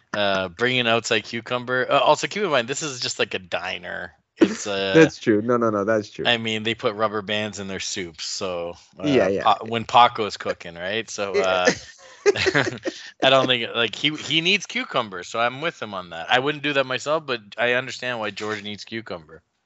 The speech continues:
Speaker 2: I feel you. Yeah, it, it is a diner. You're right. It's not, it's not the restaurant, like, where a chef is.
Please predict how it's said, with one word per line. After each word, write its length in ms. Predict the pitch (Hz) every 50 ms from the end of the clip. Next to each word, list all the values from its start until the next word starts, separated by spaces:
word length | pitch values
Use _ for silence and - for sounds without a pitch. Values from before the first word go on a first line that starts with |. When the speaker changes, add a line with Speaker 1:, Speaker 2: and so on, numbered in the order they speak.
| _ _ _ _ -
Speaker 2:
I 140 | 127 123 113
feel 220 | 117 - 90 87
you. 200 | - - - - - _ _ _
Yeah, 280 | - 120 107 90 101
it, 100 | 120 - -
it 180 | - 147 - -
is 340 | 160 165 160 156 135 104 107
a 40 |
diner. 320 | 95 87 92 71 55 60 82
You're 140 | 107 117 104
right. 220 | - 64 58 -
It's 160 | 92 - -
not, 240 | 110 104 98 90 - - _ _ _ _ _ _ _ _ _
it's 160 | - - -
not 220 | - 113 107 107 -
the 100 | 98 92
restaurant, 580 | 92 104 98 95 - - - 92 87 80 -
like, 140 | - 87 87 -
where 140 | - 78 78
a 20 | 80
chef 340 | - - - 95 87 - -
is. 340 | 73 82 - - - -